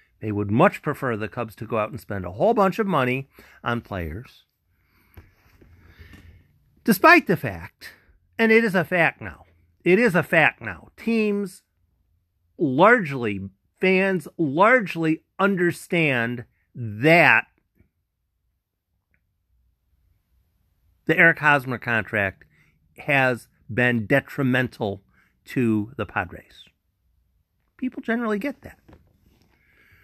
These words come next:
But also people like to think, "Hey, my team, our team, the team we cheer for, the team I cheer for,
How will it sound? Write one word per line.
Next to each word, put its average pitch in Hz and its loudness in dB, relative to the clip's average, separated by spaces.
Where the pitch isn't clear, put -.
But 85 -6
also 123 0
people 113 -6
like 117 -6
to 104 -12
think, 110 -6
"Hey, 160 0
my 214 4
team, 127 -8
our 214 4
team, 135 -6
the 123 -6
team 165 -4
we 233 0
cheer 165 -4
for, 131 -4
the 123 -8
team 208 -4
I 220 4
cheer 160 0
for, 107 -4